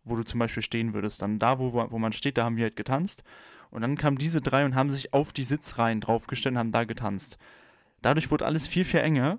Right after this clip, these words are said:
und abgefuckter, weil beim Techno tanzt du jetzt ja auch nicht so, ja, so, so, so, so, ei-, so,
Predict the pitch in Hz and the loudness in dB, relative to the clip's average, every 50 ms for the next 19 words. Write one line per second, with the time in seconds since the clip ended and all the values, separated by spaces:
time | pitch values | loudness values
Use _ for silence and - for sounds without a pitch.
0 | - _ - 143 135 - - 147 - - 151 - - 120 127 - 127 110 117 113 | -4 _ 0 0 0 2 0 -2 -2 -2 -4 -2 -2 -2 0 0 0 0 2 0
1 | 113 110 - 147 - - 147 135 - 139 131 131 - - 127 120 - 127 120 - | 0 -2 -2 -4 -2 -2 -2 -2 -2 -2 0 0 2 2 2 2 2 0 0 0
2 | 123 123 135 131 - - - 127 123 123 120 120 113 - - - _ _ _ _ | 0 -2 -4 -4 -4 -4 -2 0 0 2 0 -2 -2 -6 -12 -20 _ _ _ _
3 | _ _ _ _ _ _ _ _ _ - 101 101 110 107 110 107 107 113 104 98 | _ _ _ _ _ _ _ _ _ -6 -4 -2 -2 -2 -2 -2 -2 -2 -2 -2
4 | 98 - - - 101 101 101 104 113 113 110 - _ - - - - - - - | -4 -6 -6 -4 -4 -4 -2 -2 -4 -4 -4 -6 _ -12 -10 -8 -8 -8 -8 -8
5 | 127 110 104 95 - | -6 -6 -6 -8 -10